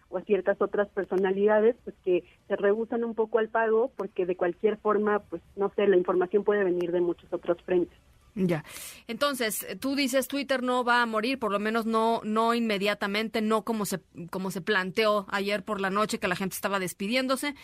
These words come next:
Speaker 2: Eh, y lo que sí te quería preguntar es, eh, ¿qué alternativas hay a, a esta red social? Porque la verdad es que Twitter se ha, se, digamos, fue durante un muy buen tiempo una plaza pública, eh, importante. De pronto se empezó a llenar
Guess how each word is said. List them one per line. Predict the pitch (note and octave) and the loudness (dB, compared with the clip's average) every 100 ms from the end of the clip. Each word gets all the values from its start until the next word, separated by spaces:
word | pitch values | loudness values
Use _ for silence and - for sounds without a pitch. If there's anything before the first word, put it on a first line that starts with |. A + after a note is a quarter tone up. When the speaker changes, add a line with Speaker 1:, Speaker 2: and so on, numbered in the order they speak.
| - - - | -20 -20 -10
Speaker 2:
Eh, | - A3 A3 G#3+ | -2 2 2 0
y | B3 B3 | 0 0
lo | A#3+ B3+ | 0 -2
que | |
sí | C4 | -2
te | D4 | -2
quería | C#4+ C#4 | 0 0
preguntar | C4 B3 A#3+ C4+ - | 0 -2 -2 -2 -2
es, | A3+ A#3 - - - | -2 -2 -4 -6 -6
eh, | G3 - | -6 -4
¿qué | C4 | -6
alternativas | B3 D4 A3 D4+ E4+ C4 | 0 0 0 -2 -2 -2
hay | G4 F3 G3 | -2 -4 -6
a, | F3+ F3+ - | -4 -2 -2
a | |
esta | F#3 G#3 | -2 -2
red | G3 | -4
social? | G3+ A#3+ A#3+ | -4 -2 -2
Porque | F#3+ E3+ | -2 -2
la | G#3 | -2
verdad | A#3 C4+ | 0 0
es | C#4+ | -2
que | - - | -6 -6
Twitter | A#3+ B3 A#3+ | -4 -2 -2
se | A#3 | 0
ha, | A3 - | -2 -4
se, | - - F3 - | -14 -14 -14 -12
digamos, | F3+ G#3 F#3+ - | -6 -4 -4 -4
fue | C4 C4 | 0 0
durante | C4 A#3+ G3 | 0 -4 -4
un | A3+ A#3 | -4 -2
muy | A3+ A#3+ | -2 -2
buen | G#3+ A3 | -2 -4
tiempo | G#3 G#3+ G3 G#3+ | -2 -2 -2 -4
una | G#3+ G#3+ | -4 -6
plaza | G#3 G#3+ G3+ - | -4 -4 -4 -6
pública, | G#3 G#3 G#3+ A3 G#3+ - - - - | -8 -6 -6 -4 -4 -6 -20 -20 -8
eh, | G3+ | -4
importante. | A3+ G#3+ G3+ F#3 A#3 A#3 C4 B3+ | -4 -4 -4 -2 0 0 -2 -4
De | G3 | -4
pronto | G3+ G#3 G#3+ | -2 -4 -4
se | G#3+ | -6
empezó | F3+ F#3+ | -8 -6
a | G3+ | -4
llenar | G#3 G3+ G3+ G3+ | -4 -2 -2 -2